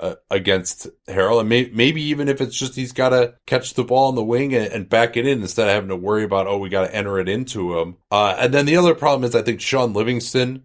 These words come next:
is not a great fit for that unit because he, you can just help off of him very easily. I think with Cousins out there, if you want to get him in the post, get some spacing around him and let him create. I mean, th-, that's where you really need him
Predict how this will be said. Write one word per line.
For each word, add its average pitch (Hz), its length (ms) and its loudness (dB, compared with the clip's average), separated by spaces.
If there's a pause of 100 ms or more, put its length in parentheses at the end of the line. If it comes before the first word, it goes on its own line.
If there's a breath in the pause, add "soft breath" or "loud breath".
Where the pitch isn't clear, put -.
(120)
is 107 180 -6
not 110 220 2
a 165 60 2
great 110 320 0
fit 120 260 -2
for 123 120 -4
that 117 240 2
unit 120 460 -2
because 101 400 0
he, 104 260 -2
you 101 160 -4
can 101 160 -4
just 95 180 -4
help 107 260 0
off 98 200 0
of 92 60 -4
him 104 160 -4
very 95 240 0
easily. 101 320 -2
I 87 40 0
think 92 420 -10
with 95 400 -6
Cousins 117 440 0
out 104 300 2
there, 120 480 4
if 104 180 -4
you 98 100 -10
want 107 200 2
to 104 60 0
get 107 260 0
him 117 440 -2
in 117 140 -4
the 113 100 -4
post, 120 500 -2
get 120 200 0
some 113 160 -6
spacing 107 640 -2
around 95 480 -2
him 123 360 -2 (100)
and 98 440 0 (140)
let 113 160 2
him 113 180 -2
create. 104 400 -2
I 107 40 -8
mean, 107 160 -4
th-, 113 220 -4
that's 131 340 0
where 135 160 2
you 120 260 -2
really 113 300 -8
need 123 300 -6
him 90 480 -2